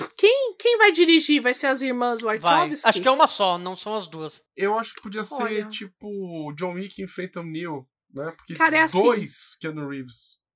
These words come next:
Speaker 1: Eu não sei o que será desse quatro, porque, teoricamente,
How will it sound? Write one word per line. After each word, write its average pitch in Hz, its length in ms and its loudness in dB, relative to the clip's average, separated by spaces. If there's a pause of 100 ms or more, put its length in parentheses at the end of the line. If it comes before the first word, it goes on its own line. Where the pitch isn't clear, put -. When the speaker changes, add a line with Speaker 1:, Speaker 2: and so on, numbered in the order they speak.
(760)
Speaker 1:
Eu 339 160 0
não 415 160 0
sei 466 200 -2
o 403 60 2
que - 60 -12
será 427 300 0
desse 403 300 -2
quatro, 359 360 -2
porque, 311 320 -4 (200)
teoricamente, 370 1120 0